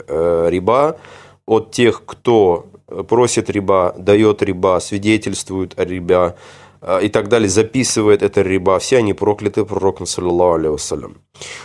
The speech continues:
«Валь вашима-то валь мустаушима». Значит, тот, кто, э, делает татуировки, и тот, кому делают татуировки. Оба прокляты. «Ва маниа садака». Тот, кто отказывается, мешает садака давать. Тоже проклят пророком, саллаллаху алейхи ва саллям.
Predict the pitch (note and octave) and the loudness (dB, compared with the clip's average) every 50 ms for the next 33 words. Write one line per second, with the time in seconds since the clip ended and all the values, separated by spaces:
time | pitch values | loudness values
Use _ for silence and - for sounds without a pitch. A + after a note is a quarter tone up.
0 | - - - _ _ - G2+ A2+ A#2 A#2 A#2+ B2+ C3+ C3+ - - B2+ A#2+ A#2+ A#2 | -20 -20 -20 _ _ 2 2 2 4 4 4 4 2 2 0 -2 2 2 2 0
1 | A#2 - A#2 A2 A2 A2 A2 G#2+ G#2+ G2+ - - _ - G#2+ G2+ F#2 - - F2+ | 2 2 2 4 4 2 2 2 0 -2 -2 -2 _ 2 2 2 0 0 -4 -4
2 | E2+ D#2 D2+ D#2 F2 F2+ F2 - F2+ E2+ _ - B2 A#2+ - - - _ A2 A2 | -4 -4 -6 -2 -2 -2 -2 -4 -6 -6 _ 0 0 0 -2 -12 -6 _ 2 4
3 | G#2+ G#2 G2+ G2 - - - - E2+ F2 F2 E2+ E2+ E2 E2 E2 D#2+ D2 C2 A1 | 4 6 4 4 2 0 -4 -2 2 2 4 4 4 4 2 2 0 0 -2 -2
4 | - - - - E2 E2+ F#2 G2 A2+ A#2+ A#2+ A#2 A#2 - G#2+ G2 - G#2 G#2 G2+ | -4 -8 -12 -12 -16 -12 -2 0 2 4 4 2 2 0 -4 -2 0 2 4 4
5 | G#2 G#2+ G#2 - - - F#2+ F#2+ F2+ - G#2 G#2 - - - _ _ - G2 G2 | 4 2 2 -2 -8 -8 -8 -8 -2 0 0 0 0 -6 -20 _ _ -4 -2 0
6 | G2 G2+ F#2+ F2+ F2+ F2+ E2+ E2+ E2+ E2 - E2 D#2 - E2 D#2+ D#2 D2+ D2 - | 0 -2 0 2 0 2 2 0 -2 -2 -4 -8 -8 -4 -6 -4 -2 -4 -4 -6
7 | - - - - - - _ _ - G2+ G2 F#2+ F2+ - F2 F2 E2 - - - | -8 -16 -16 -16 -16 -18 _ _ -2 0 2 0 0 0 0 -2 -2 -2 -10 -14
8 | _ - - - _ _ _ - - - - - - - - - - - _ G2 | _ -16 -20 -20 _ _ _ -20 -20 -18 -18 -18 -20 -20 -20 -20 -20 -8 _ -2
9 | G2 G#2 A2+ B2 C3 C3 B2+ A2+ G#2+ G#2 - - A2+ F#2+ F2+ F2 - F2 - - | 0 2 2 2 4 4 2 2 2 0 0 0 0 0 0 -2 -2 -6 -2 -2
10 | G#2+ A2 - - _ G#2 G2+ G2 F#2+ - _ - G#2 G#2+ G#2+ G2+ G#2 G2+ G2 G2 | -2 -2 -2 -4 _ 0 0 0 0 -4 _ 0 0 0 2 2 2 4 4 4
11 | F#2+ F#2+ - - F#2 F2+ E2+ - - G#2 G2+ G2 F#2+ F2+ - - G2+ F2 - - | 2 0 -2 -6 -4 -4 -4 -2 0 0 2 2 0 -2 -2 -2 -2 0 -2 -2
12 | - - D2+ D2 D2 D2 C#2 C2+ - F#2+ G2 F#2+ F#2 F2+ - G2 G2 F#2 - G2+ | -2 -2 -2 -2 -2 -2 -4 -4 0 0 0 0 0 -2 0 0 0 0 0 -2
13 | G2+ G2 - - _ - - F2 F#2 F2+ D#2+ - D2+ D2+ - - D2 C#2 C2 A#1+ | -2 -2 -2 -8 _ -8 -4 0 0 0 0 -4 -10 -10 -8 -6 -6 -4 -4 -4
14 | A#1 - - A1+ A1+ A1+ G1+ G1+ | -6 -6 -8 -8 -10 -10 -18 -20